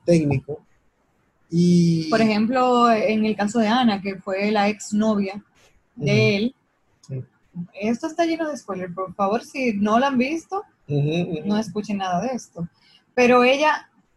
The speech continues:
Speaker 2: aparece
Speaker 1: De la nada.
Speaker 2: de la nada en una fiesta,
Speaker 1: Ujú.
Speaker 2: amenazando simplemente, y fue como una aparición, eh, fugaz, diría
Speaker 1: Ujú.
Speaker 2: yo, que tú te quedas como en el aire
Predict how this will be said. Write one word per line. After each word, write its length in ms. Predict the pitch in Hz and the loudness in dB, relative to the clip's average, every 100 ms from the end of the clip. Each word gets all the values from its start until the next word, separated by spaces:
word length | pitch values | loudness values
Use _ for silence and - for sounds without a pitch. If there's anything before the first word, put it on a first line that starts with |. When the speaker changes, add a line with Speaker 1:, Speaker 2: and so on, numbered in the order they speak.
| _ _ | _ _
Speaker 2:
aparece 720 | 233 233 233 226 277 349 - 415 - _ _ _ | -6 2 2 4 2 -2 -6 -12 -12 _ _ _
Speaker 1:
De 140 | 143 | -2
la 120 | 135 | 0
nada. 360 | 131 156 170 170 | 2 2 2 4
Speaker 2:
de 100 | 220 | 4
la 140 | 233 226 | 6 4
nada 520 | 226 247 294 330 370 _ _ _ _ _ - | 4 2 2 0 -2 _ _ _ _ _ -4
en 180 | 208 | 0
una 240 | 208 196 175 | 0 -2 -4
fiesta, 560 | 277 302 311 - 311 311 | -2 -2 -2 -4 -4 -4
Speaker 1:
Ujú. 300 | 135 135 120 117 - | -8 -8 -8 -10 -8
Speaker 2:
amenazando 760 | - 190 185 202 202 269 277 277 | -6 -6 -6 -6 -2 -2 -2 -4
simplemente, 760 | 269 262 262 262 254 247 247 | -2 0 0 0 2 2 4
y 220 | 233 233 226 | 4 4 4
fue 160 | 233 | 0
como 160 | 262 262 | 0 0
una 220 | 277 269 | 0 2
aparición, 1000 | 233 226 226 214 214 - 233 254 262 262 | 2 4 4 4 0 2 2 2 0 -2
eh, 120 | 220 | -2
fugaz, 720 | 214 - 226 220 254 233 240 - 208 190 | -2 2 2 6 6 4 0 -10 -8 -2
diría 280 | 208 202 233 | -2 2 4
Speaker 1:
Ujú. 60 | 240 | 4
Speaker 2:
yo, 260 | 214 240 - _ _ _ _ _ _ _ _ _ _ _ _ | 2 0 -6 _ _ _ _ _ _ _ _ _ _ _ _
que 100 | 247 | -2
tú 100 | 226 | 0
te 140 | 262 | -2
quedas 340 | 254 247 262 240 | 0 2 2 0
como 240 | 233 226 | 0 2
en 100 | 220 | 4
el 140 | 220 220 | 4 4
aire 500 | 240 233 220 214 | 6 4 4 0